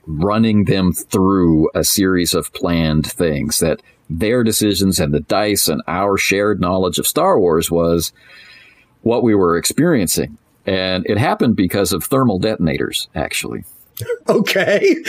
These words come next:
Speaker 2: So now we gotta hear that story. <laughs>
Speaker 1: It's a very short story, but, um, in a, in a very early session, third or fourth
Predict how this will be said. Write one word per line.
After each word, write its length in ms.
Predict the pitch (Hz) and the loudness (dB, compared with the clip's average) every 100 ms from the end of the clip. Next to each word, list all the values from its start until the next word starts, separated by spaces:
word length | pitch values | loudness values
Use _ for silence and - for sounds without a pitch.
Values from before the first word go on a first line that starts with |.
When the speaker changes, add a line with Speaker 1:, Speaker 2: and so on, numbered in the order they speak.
| 240 - | -2 2
Speaker 2:
So 100 | 151 | 2
now 200 | 165 180 | 2 2
we 40 | |
gotta 100 | 185 | 2
hear 140 | 175 175 | 2 2
that 200 | 185 185 | 2 0
story. 420 | 151 110 - 170 | 0 2 2 0
<laughs> 120 | - - - - | 0 0 0 2
Speaker 1:
It's 120 | 127 139 | 2 2
a 40 | |
very 160 | 196 180 | 2 2
short 260 | - 113 | 2 2
story, 200 | - 80 | 2 0
but, 200 | 82 90 - - - - 107 | 0 -2 -4 -8 -8 -4 -2
um, 320 | 113 110 107 - | 0 0 0 0
in 180 | 123 | 0
a, 140 | 120 107 101 - - - _ | 0 0 -2 -8 -20 -20 _
in 140 | - 110 | -2 -2
a 40 | |
very 320 | 98 131 151 - | 0 2 2 2
early 340 | 110 123 117 | 2 2 2
session, 440 | 101 110 92 76 69 | 2 0 0 -2 -4
third 420 | - 98 92 95 | -2 0 2 2
or 100 | 87 | 2
fourth 460 | - 90 85 82 | 0 0 0 0